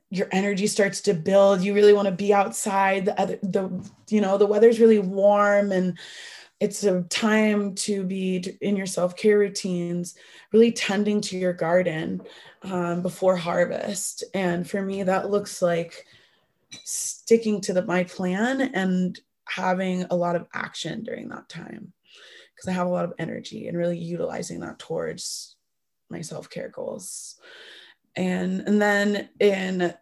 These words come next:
the fall is when we start, in the beginning of fall is, like, harvest season, and you can start to, like, really look at what you went through, through the summer and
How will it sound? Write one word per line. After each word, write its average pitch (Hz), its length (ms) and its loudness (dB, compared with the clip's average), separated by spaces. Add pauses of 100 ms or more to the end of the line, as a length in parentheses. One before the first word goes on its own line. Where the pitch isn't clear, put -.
the 185 160 -4
fall 208 760 0
is 208 180 0
when 185 180 -4
we 185 100 -4
start, 175 480 -6 (440)
in 196 80 -6
the 180 60 -2
beginning 190 300 -6
of 190 120 -10
fall 180 360 0
is, 165 180 -8
like, 165 120 -6
harvest 170 500 -8
season, 165 600 -8 (360)
and 175 120 -6
you 160 60 -8
can 175 120 -6
start 170 280 -6
to, 170 80 -6
like, 165 180 -6
really 165 260 -6
look 165 340 -8
at 160 400 -8 (1120)
what 170 340 -4
you 175 260 -4
went 208 320 -4
through, 170 220 -4
through 175 220 -6
the 170 120 -4
summer 170 720 -2
and 160 500 -4